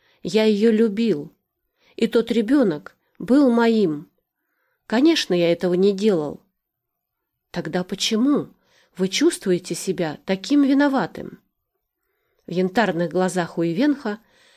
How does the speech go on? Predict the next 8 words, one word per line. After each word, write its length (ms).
сверкнуло 760
отраженное 880
пламя 460
сотен 480
свечей, 600
и 100
он 200
заговорил 720